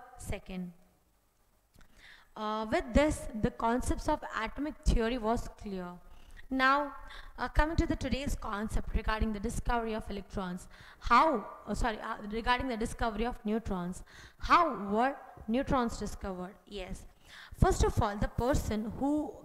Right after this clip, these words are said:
gave the whole of the concept regarding the discovery of neutron, it was in nineteen twenty when William Draper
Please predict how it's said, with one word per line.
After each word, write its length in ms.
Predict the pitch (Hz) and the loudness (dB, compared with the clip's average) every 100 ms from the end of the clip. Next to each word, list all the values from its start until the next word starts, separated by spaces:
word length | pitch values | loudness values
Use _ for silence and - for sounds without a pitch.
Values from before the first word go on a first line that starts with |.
| 202 | -6
gave 220 | 240 269 | -4 0
the 80 | 285 | 0
whole 180 | 247 240 | 2 0
of 120 | 240 | -2
the 80 | 277 | -2
concept 500 | 226 214 208 220 208 | -2 0 -4 -6 -6
regarding 360 | 208 208 208 | -6 -6 -6
the 80 | 196 | -6
discovery 440 | 202 - 208 196 | -6 -6 -6 -6
of 140 | 214 214 | -6 -6
neutron, 520 | 202 208 - 190 180 - - - - | -6 -4 -4 -6 -6 -12 -18 -18 -8
it 60 | 233 | -2
was 160 | 277 262 | 0 2
in 100 | 247 | 0
nineteen 500 | 233 247 277 285 247 | 0 -2 -2 -4 -6
twenty 480 | 233 254 285 262 233 | -4 -2 0 -2 -2
when 340 | 214 214 220 | -2 -2 -2
William 380 | 208 240 269 247 | -4 -2 -2 -2
Draper 580 | 190 226 226 - 196 | 0 0 0 -2 -4